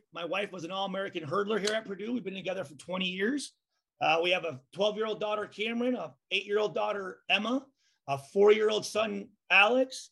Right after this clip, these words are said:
and a two and a half-year-old daughter, um, Avery. But I actually went down here 'cause I had my own radio show for a while. Um, but I, I left that, and then I, I did, I was the, uh, uh, facilities director at the Y M C A.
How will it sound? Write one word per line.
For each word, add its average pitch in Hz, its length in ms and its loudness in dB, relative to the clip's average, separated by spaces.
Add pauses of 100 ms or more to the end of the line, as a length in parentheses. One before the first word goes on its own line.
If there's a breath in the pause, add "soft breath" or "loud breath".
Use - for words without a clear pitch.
(100)
and 165 100 -8
a 156 40 -6
two 196 240 -4
and 202 80 2
a - 20 4
half-year-old 185 640 0
daughter, 190 520 -4 (360)
um, 147 400 2 (100)
Avery. 190 420 4
But 160 140 -4
I 185 80 6
actually 240 320 4
went 214 220 -6
down 240 240 4
here 220 80 -6
'cause 180 140 -10
I 202 40 -2
had 214 160 0
my 226 120 0
own 262 120 0
radio 226 300 -2
show 214 240 -8
for 196 160 -14
a 202 40 -8
while. 196 460 2 (420)
Um, 185 520 0
but 180 80 -4
I, 180 180 0
I 175 100 -2
left 214 300 -2
that, 220 280 -4
and 190 80 -10
then 202 100 -6
I, 214 200 -4
I 185 100 -2
did, 208 180 -2 (120)
I 190 100 -6
was 180 220 -10
the, 180 220 -8
uh, 170 80 0 (540)
uh, 160 100 6
facilities 226 840 2 (440)
director 202 600 2
at 185 180 2
the 180 60 -4
Y 202 240 2
M 196 100 -2
C 196 260 0
A. 208 320 0